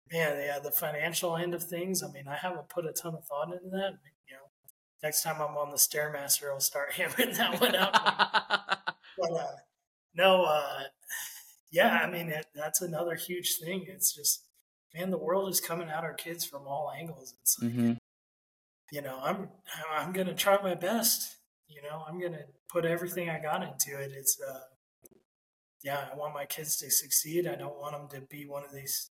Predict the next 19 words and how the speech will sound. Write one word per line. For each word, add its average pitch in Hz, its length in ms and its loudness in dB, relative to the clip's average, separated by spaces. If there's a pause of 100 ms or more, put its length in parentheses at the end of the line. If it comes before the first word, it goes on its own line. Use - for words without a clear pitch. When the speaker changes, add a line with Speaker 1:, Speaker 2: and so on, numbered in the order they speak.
Speaker 1:
failure 160 520 0
to 151 100 -6
launch 175 360 0
scenarios. 180 840 0 (200)
Speaker 2:
Yep. 127 140 6
Speaker 1:
Um, 139 360 -8 (1160)
you 147 140 -8
know, 156 380 -6
I, 143 360 0 (1500)
I, 147 260 0 (320)
I 151 120 0
had 151 220 0
a 147 60 -4
tough 165 280 0
time 160 280 -2
launching 156 380 -4
after 156 280 -8
college, 160 500 2
and, 135 280 -12